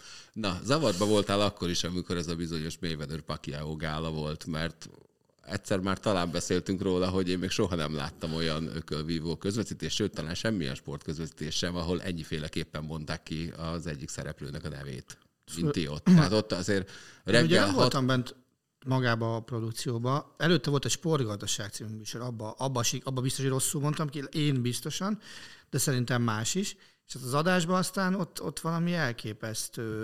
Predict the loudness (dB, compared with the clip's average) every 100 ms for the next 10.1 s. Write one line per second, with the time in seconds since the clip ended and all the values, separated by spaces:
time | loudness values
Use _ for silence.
0 | -8 -12 -16 -10 -2 2 4 2 -2 -6
1 | -6 -4 -2 -2 -4 -12 -18 -6 -2 0
2 | -2 -8 -18 _ _ _ _ _ _ _
3 | _ -4 0 0 0 -2 -2 0 0 -2
4 | -4 -2 -4 -4 -4 -4 -4 -6 -10 -10
5 | -12 -10 -6 -4 -2 -2 -2 -4 -2 -4
6 | -8 -8 -4 -4 -4 -6 -6 -8 -8 -10
7 | -8 -8 -8 -10 -20 -20 _ _ -4 2
8 | 2 2 0 -2 -6 -6 -6 -10 _ _
9 | _ -6 -4 -4 -8 -18 -12 -6 -4 -2
10 | -4